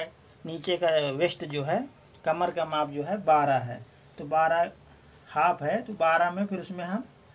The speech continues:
उसका आधा कर दिए तो छः हो गया, plus उसमें हमने उसका दबाव रख दिया। तो इस तरीके से हमने निशान लगा लिया। तो अब हमें इसका निशान एक यहाँ से इस तरीके से लगा लेना है।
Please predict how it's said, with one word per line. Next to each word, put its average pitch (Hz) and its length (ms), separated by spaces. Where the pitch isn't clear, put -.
उसका 160 260
आधा 156 300
कर 160 200
दिए 175 140
तो 196 80
छः 147 320
हो 123 100
गया, 127 260
plus 165 220
उसमें 165 280
हमने 160 260
उसका 185 240
दबाव 139 360
रख 135 140
दिया। 131 280
तो 180 60
इस 156 260
तरीके 165 360
से 185 60
हमने 165 240
निशान 160 400
लगा 120 340
लिया। 117 300
तो 180 60
अब 156 120
हमें 151 260
इसका 160 320
निशान 156 360
एक 147 140
यहाँ 135 240
से - 160
इस 139 180
तरीके 151 320
से 156 100
लगा 156 260
लेना 165 280
है। 175 200